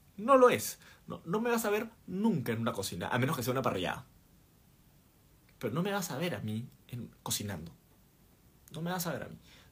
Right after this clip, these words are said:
¿Qué, Adrián, entonces que no te cocinas? No, no, no, porque me demoro mucho cocinando. Tengo que pensar en qué voy a cocinar. Y, y, y no soy tan bueno, entonces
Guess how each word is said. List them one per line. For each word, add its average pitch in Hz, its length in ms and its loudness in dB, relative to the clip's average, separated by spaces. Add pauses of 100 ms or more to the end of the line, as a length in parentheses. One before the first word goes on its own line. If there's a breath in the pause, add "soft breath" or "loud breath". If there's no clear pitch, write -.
¿Qué, 131 140 -4
Adrián, 113 200 2
entonces 110 200 -6
que - 100 -10
no 107 140 -8
te 107 120 -10
cocinas? 143 540 -8
No, 208 600 -4
no, 180 400 -6
no, 180 360 -8
porque 127 280 -4
me 120 260 -6
demoro 180 320 0
mucho 190 540 0
cocinando. 113 500 -4
Tengo 170 160 -4
que 202 100 0
pensar 127 300 -2
en 135 160 -4
qué 196 80 0
voy 180 160 6
a - 40 2
cocinar. 98 420 -4 (440 loud breath)
Y, - 100 -12
y, 120 440 -4
y 170 40 4
no 202 120 4
soy 269 160 0
tan 254 200 2
bueno, 190 440 2
entonces 185 480 -2